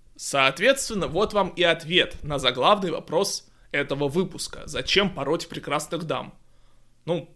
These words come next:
потому что им это приятно, некоторым. А некоторым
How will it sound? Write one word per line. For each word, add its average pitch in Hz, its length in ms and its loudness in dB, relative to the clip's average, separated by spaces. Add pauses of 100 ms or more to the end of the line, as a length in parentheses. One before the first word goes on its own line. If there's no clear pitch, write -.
потому 190 380 2
что - 380 0
им 214 380 -2
это 131 260 0
приятно, 208 600 0 (260)
некоторым. - 520 -12 (500)
А 147 100 -4
некоторым 233 580 2